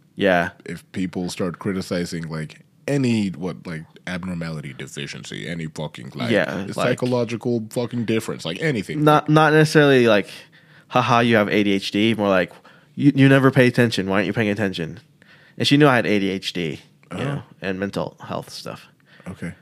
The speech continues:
Speaker 1: And so, but she would just be like, "Why are you doing that?" Like, and then just start, like, berating me about things, like, little tiny things.
Speaker 2: Hmm.
Speaker 1: Like, "Why didn't you take that turn?" You know,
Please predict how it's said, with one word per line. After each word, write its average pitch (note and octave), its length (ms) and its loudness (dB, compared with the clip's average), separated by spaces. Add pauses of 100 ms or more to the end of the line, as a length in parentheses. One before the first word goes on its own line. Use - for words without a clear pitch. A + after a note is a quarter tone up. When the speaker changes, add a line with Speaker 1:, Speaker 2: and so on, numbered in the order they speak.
(120)
Speaker 1:
And A2 160 -4
so, F#2+ 340 2 (320)
but B2 140 2
she C3 100 2
would A#2+ 120 2
just A#2+ 180 2
be A#2+ 120 4
like, F#2 360 0 (260)
"Why A2+ 160 -4
are C#3 40 4
you B2+ 100 2
doing A#2 220 2
that?" G2 280 -2 (320)
Like, G2+ 240 -2 (140)
and B2 120 2
then A2+ 200 2
just A2+ 320 0
start, G#2+ 340 4
like, F#2 300 -4 (720)
berating G2+ 500 2
me D2 220 -8
about D#2 320 -4
things, D2+ 260 -10
like, F#2+ 140 -2
little B2 300 6
tiny G2+ 320 -2
things. - 500 -8 (380)
Speaker 2:
Hmm. D#2 240 -8 (280)
Speaker 1:
Like, - 300 -4 (300)
"Why B2 120 2
didn't B2+ 420 -2
you B2+ 100 -2
take B2 300 2
that A#2+ 180 4
turn?" G2+ 360 0 (420)
You G#2 120 -4
know, G2 260 -2